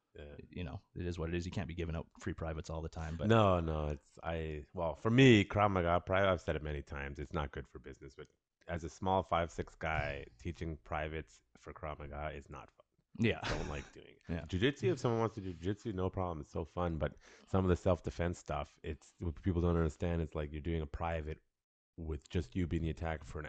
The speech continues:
Speaker 1: hour straight.
Speaker 2: Yeah.
Speaker 1: Versus in class, they're not going an hour straight. We're doing
Speaker 2: Mm-hmm.
Speaker 1: drills, we're doing back and forth, and everyone gets turns. It's like, you know, I had this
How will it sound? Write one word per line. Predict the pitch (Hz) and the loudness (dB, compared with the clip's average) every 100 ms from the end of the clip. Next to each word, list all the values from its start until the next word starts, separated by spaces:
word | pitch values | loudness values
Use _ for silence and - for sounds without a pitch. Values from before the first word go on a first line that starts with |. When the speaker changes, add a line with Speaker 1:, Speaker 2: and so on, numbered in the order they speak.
| 73 | -8
Speaker 1:
hour | 78 76 | -8 -10
straight. | - - 76 73 | -10 -10 -8 -6
Speaker 2:
Yeah. | 117 104 80 - - | 0 2 0 -4 2
Speaker 1:
Versus | 92 95 - 80 | 6 6 6 0
in | 85 | 0
class, | - 82 82 - | 2 0 0 -2
they're | - | -4
not | 80 110 - 80 | 2 2 2 0
going | 95 95 78 71 69 | 2 4 2 -2 -8
an | 73 | -8
hour | 73 69 | -8 -12
straight. | 69 - 76 71 | -16 -12 -10 -2
We're | 113 | 0
doing | 87 78 | 2 0
Speaker 2:
Mm-hmm. | 76 | 2
Speaker 1:
drills, | 82 78 76 73 | 2 2 2 0
we're | 73 | -2
doing | 76 73 - - | -4 -6 -10 -6
back | 73 - | -6 -8
and | 71 | -8
forth, | 85 76 76 - | -4 -2 -2 -4
and | 73 | -6
everyone | 76 73 73 | -6 -6 -6
gets | 73 73 - | -8 -10 -10
turns. | 76 71 73 - | -8 -8 -8 -10
It's | - | -8
like, | 71 - - - - - | -10 -8 -20 -20 -20 4
you | |
know, | 101 | 6
I | 98 | 8
had | 117 | 6
this | 104 | 4